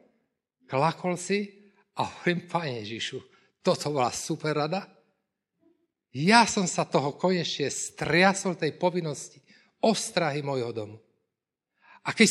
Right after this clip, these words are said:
som sa modlil a vydával som ho späť,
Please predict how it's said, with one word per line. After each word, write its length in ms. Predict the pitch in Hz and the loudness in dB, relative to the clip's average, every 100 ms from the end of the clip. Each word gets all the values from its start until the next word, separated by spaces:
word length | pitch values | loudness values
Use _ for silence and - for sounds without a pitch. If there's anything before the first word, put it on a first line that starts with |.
| 240 | 4
som 40 | 233 | 4
sa 160 | 220 | 6
modlil 400 | 190 269 247 208 | 8 6 6 4
a 80 | - | 4
vydával 480 | 131 196 233 208 196 | 2 4 6 6 4
som 240 | 196 180 | 0 -2
ho 80 | 160 | -4
späť, 560 | - - 214 262 - | -4 -2 2 2 2